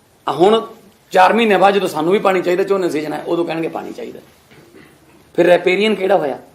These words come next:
ਜਿਹੜਾ ਮਰਦਾ ਹੈ, ਜਿਹੜਾ ਡੁੱਬਦਾ ਹੈ। ਊਂ ਸਾਨੂੰ ਮੈਂਬਰ ਦੇ ਦਿਓ ਬੀਬੀਐਮਬੀ 'ਚ, ਊਂ ਸਾਨੂੰ ਐਸ ਵਾਈ ਐਲ ਵੀ ਕੱਢ ਦਿਓ, ਪਰ ਜਦੋਂ, ਜਦੋਂ ਕੋਈ ਸੰਕਟ ਆ, ਉਦੋਂ ਪਾਣੀ ਸਾਨੂੰ ਨਾ ਦਿਓ, ਉਦੋਂ ਕੋ-, ਆਪਦਾ ਮਰੋ, ਡੁੱਬੋ, ਖ-, ਖਪੋ।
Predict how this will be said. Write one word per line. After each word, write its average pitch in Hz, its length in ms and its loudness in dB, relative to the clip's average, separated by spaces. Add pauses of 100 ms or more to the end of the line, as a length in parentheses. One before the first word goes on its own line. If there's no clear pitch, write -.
(320)
ਜਿਹੜਾ 151 200 2
ਮਰਦਾ 120 380 -4
ਹੈ, 95 60 -12
ਜਿਹੜਾ 127 140 -6
ਡੁੱਬਦਾ 113 360 -6
ਹੈ। - 60 -20 (2250)
ਊਂ 208 220 6
ਸਾਨੂੰ 220 220 4
ਮੈਂਬਰ 170 320 4
ਦੇ 196 120 6
ਦਿਓ 202 100 6
ਬੀਬੀਐਮਬੀ 196 440 0
'ਚ, 139 220 -6 (380)
ਊਂ 208 160 2
ਸਾਨੂੰ 214 240 2
ਐਸ 175 200 0
ਵਾਈ 170 200 2
ਐਲ 185 120 2
ਵੀ 185 100 0
ਕੱਢ 190 200 -2
ਦਿਓ, 190 360 0 (2000)
ਪਰ 185 100 4
ਜਦੋਂ, 196 260 6
ਜਦੋਂ 208 360 2
ਕੋਈ 220 100 -2
ਸੰਕਟ 170 380 -2
ਆ, 190 40 6
ਉਦੋਂ 185 160 2
ਪਾਣੀ 170 200 -2
ਸਾਨੂੰ 151 220 -4
ਨਾ 120 80 -8
ਦਿਓ, - 140 -12 (460)
ਉਦੋਂ 160 160 0
ਕੋ-, - 220 -12
ਆਪਦਾ 135 200 -2
ਮਰੋ, 123 300 -6
ਡੁੱਬੋ, 101 300 -12
ਖ-, - 240 -20
ਖਪੋ। - 280 -16